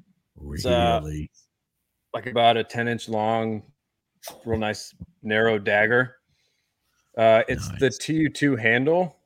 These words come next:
Speaker 1: but mirrored on both sides and changed just a little bit.
Speaker 2: So it's that hand. Okay, okay.
Speaker 1: Yep. But modified quite a bit, especially by, by where the pinky goes.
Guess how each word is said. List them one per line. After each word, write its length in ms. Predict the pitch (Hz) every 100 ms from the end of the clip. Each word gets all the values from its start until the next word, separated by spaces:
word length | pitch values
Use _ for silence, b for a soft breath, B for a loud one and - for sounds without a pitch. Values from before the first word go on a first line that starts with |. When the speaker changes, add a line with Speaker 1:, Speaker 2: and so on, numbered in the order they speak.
| _ 123
Speaker 1:
but 140 | 110
mirrored 380 | 104 107 123 127
on 140 | 117
both 240 | 117 117 -
sides 480 | 127 135 143 - _ _ _ _ _ -
and 120 | 107
changed 400 | - 113 117 -
just 180 | 104 -
a 40 |
little 240 | 104 110 110
bit. 360 | 113 143 - - _ _ _ _ _ -
Speaker 2:
So 220 | - 87
it's 280 | 82 - -
that 280 | 101 98 -
hand. 200 | 92 90
Okay, 400 | 151 - 95 101 - -
okay. 440 | 135 107 104 117 _ _ _ _ _ _ _ _ _ _ 131
Speaker 1:
Yep. 280 | 117 107 _ _ _ _ -
But 140 | 131
modified 680 | 127 123 131 - 120 113 101
quite 220 | - 123
a 40 | 104
bit, 220 | 113 107
especially 460 | 101 - 110 - 104
by, 240 | 104 101 - _ _ _ -
by 100 | 104
where 140 | 104
the 60 | 98
pinky 340 | 120 120 131
goes. 460 | 131 135 151 139